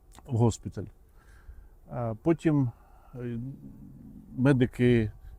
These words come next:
військові, соціальні працівники йому там допомагають, е, хто чим може, як то кажуть, відповідно до певних там, е, норм, правил і стандартів.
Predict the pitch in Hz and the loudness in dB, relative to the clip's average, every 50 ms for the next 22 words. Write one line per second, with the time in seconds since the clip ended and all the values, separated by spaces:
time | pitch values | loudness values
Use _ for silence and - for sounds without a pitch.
0 | - - 117 - - - 147 147 135 123 117 107 - 110 - - 127 131 127 123 | -6 -4 -4 -4 -2 0 2 2 2 2 0 -2 -4 -6 -4 -2 0 2 2 2
1 | 117 - 110 104 - - 117 117 123 110 - 139 135 123 113 120 120 123 120 - | 0 -2 -4 -8 -6 -2 -2 -2 -2 -2 -2 -2 -2 0 0 0 0 0 0 0
2 | 120 113 110 104 110 - - 131 127 113 117 123 120 117 110 110 98 - - - | 0 0 0 0 0 0 0 -2 -2 0 2 2 2 2 2 0 -2 -4 -10 -20
3 | - - - - - - - - - - - - - - - - - 117 107 104 | -20 -20 -20 -20 -20 -20 -20 -16 -14 -14 -14 -16 -16 -20 -20 -14 -10 -6 -4 -2
4 | 107 104 107 104 104 107 104 104 104 104 101 104 104 101 98 98 - - - - | 0 0 0 -2 -2 -2 -2 -2 -2 -2 -2 -2 -2 -4 -6 -6 -8 -6 -2 -2
5 | 127 - - 131 139 147 175 202 196 160 156 156 156 139 - - - 143 131 117 | 0 0 2 0 2 2 2 2 0 0 -2 -6 -6 -8 -10 -12 -12 -10 -10 -8
6 | - 135 117 - 135 127 113 123 117 104 - _ - - - _ _ _ _ _ | -8 -8 -6 -4 -4 -4 -2 -4 -6 -8 -10 _ -20 -20 -20 _ _ _ _ _
7 | - - - - - 117 110 - 123 117 123 120 117 113 107 104 107 104 - 127 | -20 -20 -20 -10 -6 -6 -6 -4 -2 -2 0 0 0 0 0 -2 -2 0 2 2
8 | 120 113 117 117 - - - 113 107 104 101 - _ _ - 147 139 - 127 110 | 4 4 4 2 0 -2 -4 -2 -2 -2 -4 -6 _ _ -18 -16 -14 -10 -8 -6
9 | 107 107 110 107 110 107 104 104 104 104 104 117 113 117 127 117 117 110 101 98 | -4 -2 -2 -2 -2 -2 -2 -4 -4 -6 -6 -2 0 2 2 2 2 0 -4 -6
10 | - - - - - - - - - - - - - 117 117 113 110 113 110 110 | -10 -18 -20 -20 -20 -20 -20 -20 -20 -20 -16 -6 0 2 4 6 6 4 4 2
11 | - - - 123 117 107 113 107 104 - 113 104 | 0 0 2 2 4 4 4 2 0 -4 -8 -10